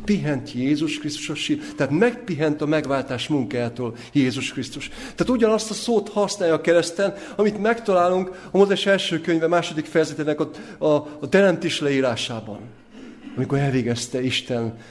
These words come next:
az ő munkáját, a teremtés munkáját. Fantasztikus ez a párhuzam. Tudjátok, ezért van olyan hatalmas jelentősége a húsvét szombatjának.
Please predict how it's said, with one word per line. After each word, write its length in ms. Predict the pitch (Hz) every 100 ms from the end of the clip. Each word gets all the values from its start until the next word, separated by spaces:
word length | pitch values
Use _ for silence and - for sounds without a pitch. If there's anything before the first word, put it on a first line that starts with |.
| -
az 160 | 120 113
ő 40 |
munkáját, 760 | 120 120 110 110 104 - - - _ _ -
a 100 | -
teremtés 520 | 113 107 101 104 -
munkáját. 760 | 110 107 110 - - - - - _ _ - - - - - - - - - 214 - - - - - - - - - - - - - _ _ _ - - -
Fantasztikus 720 | - 127 117 110 - 107 104
ez 60 | 101
a 100 | 104
párhuzam. 580 | 110 101 101 98 - 117 - - - - - - - - - - - _
Tudjátok, 320 | 131 120 -
ezért 360 | 143 131 113 -
van 160 | 123
olyan 220 | 120 117
hatalmas 560 | 113 151 143 120 110 -
jelentősége 880 | 123 107 101 107 - 107 104 107 - - - - - _ _ _ -
a 80 |
húsvét 520 | 110 131 131 - 113 104
szombatjának. 920 | - 113 107 104 - 76 - -